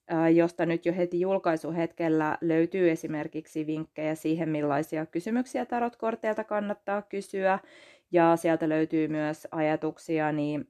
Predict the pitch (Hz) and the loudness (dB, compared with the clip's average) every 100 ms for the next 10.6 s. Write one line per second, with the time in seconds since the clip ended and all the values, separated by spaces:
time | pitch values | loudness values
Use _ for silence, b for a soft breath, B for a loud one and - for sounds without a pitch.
0 | _ 151 147 - - 156 156 151 143 151 | _ -8 -4 -2 -2 -2 -2 -6 -8 -10
1 | - 165 165 349 233 240 - 240 _ - | -6 0 0 0 -4 -4 -6 -10 _ -2
2 | 214 214 208 196 190 - 185 b b _ | 0 0 -2 -2 -4 -6 -8 b b _
3 | 160 147 139 156 - _ - 151 147 - | 0 2 0 -4 -12 _ -2 0 0 -2
4 | 180 190 - 190 226 - - - _ B | -4 -4 -4 -4 -4 -6 -10 -10 _ B
5 | B B B _ 165 160 156 160 - _ | B B B _ 4 6 4 2 -6 _
6 | - 196 220 254 - 170 175 175 - 160 | -2 0 0 -4 -4 0 2 2 0 0
7 | 160 160 165 170 165 160 _ 147 147 - | 2 0 0 0 0 -4 _ -2 -2 0
8 | 170 202 196 175 170 160 - 156 160 160 | 4 4 4 0 -2 -4 -6 0 2 2
9 | 160 156 156 156 156 170 165 156 151 143 | 0 -4 -4 -4 0 2 2 0 -2 -4
10 | 147 139 139 143 156 | -6 -6 -4 -4 -6